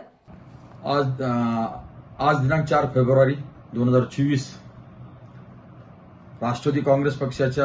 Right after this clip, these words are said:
शहर अध्यक्षपदी श्रीमती नलिनीताई अरुण गायकवाड यांची नियुक्ती करण्यात आलेली आहे आणि त्या निमित्ताने त्या ठिकाणी आज यांचा सत्कार या ठिकाणी आपल्या कार्यक्रमामध्ये आयोजित केलेला होता.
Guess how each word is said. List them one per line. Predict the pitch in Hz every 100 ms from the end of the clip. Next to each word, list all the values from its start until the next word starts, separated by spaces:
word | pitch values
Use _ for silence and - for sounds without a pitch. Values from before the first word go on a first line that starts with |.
| 135
शहर | - 135 123 - - - - - - - -
अध्यक्षपदी | 110 170 - 143 117 104 - - - - - - - - - - - -
श्रीमती | - 127 139 147 151 147 -
नलिनीताई | 117 120 135 139 127 139 139
अरुण | 131 110 123 127
गायकवाड | 113 107 139 110 98 - - - - - - - - -
यांची | 104 117 127 147 123 90 - - - - - - -
नियुक्ती | 113 127 131
करण्यात | 131 127 - 123
आलेली | 117 117
आहे | 117 156 - - - - - - - - - 117
आणि | 127 135 131 131 127 - - -
त्या | 143 143 147 147 - - -
निमित्ताने | 123 139 127 170
त्या | 165 147 131
ठिकाणी | 123 131
आज | 127 127 - - - - -
यांचा | 110 110 120
सत्कार | 117 120 - 131
या | 113
ठिकाणी | 104 113
आपल्या | 113 113 110
कार्यक्रमामध्ये | 110 101 107 107 107
आयोजित | 101 98 107
केलेला | - 104 101
होता. | 98 131